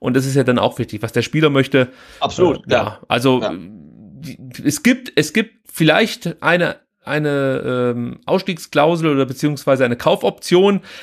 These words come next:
Speaker 1: aber so genau wissen wir das nicht, weil es, wie gesagt, unterschiedliche Meldungen über mögliche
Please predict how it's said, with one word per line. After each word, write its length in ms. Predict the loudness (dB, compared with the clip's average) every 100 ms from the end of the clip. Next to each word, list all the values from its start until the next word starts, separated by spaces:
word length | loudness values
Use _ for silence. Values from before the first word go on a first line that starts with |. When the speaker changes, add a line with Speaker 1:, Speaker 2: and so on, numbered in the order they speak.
| -2
Speaker 1:
aber 160 | 0 2
so 100 | 2
genau 420 | 2 4 2 0
wissen 240 | -6 -2 2
wir 80 |
das 160 | 2 2
nicht, 260 | -2 0 2
weil 180 | 4
es, 200 | 4 -2
wie 100 | -8
gesagt, 380 | -2 -2 -2 _ _ _
unterschiedliche 800 | -8 -4 -2 -2 -4 -2 -2 -2 -2
Meldungen 540 | -2 0 -2 -6 -8
über 440 | -6 -2 0 -2 -8 _ _ _ _ _ _ -20 -18 -16 -16 -10
mögliche 840 | -4 2 2 2 0 4 4 2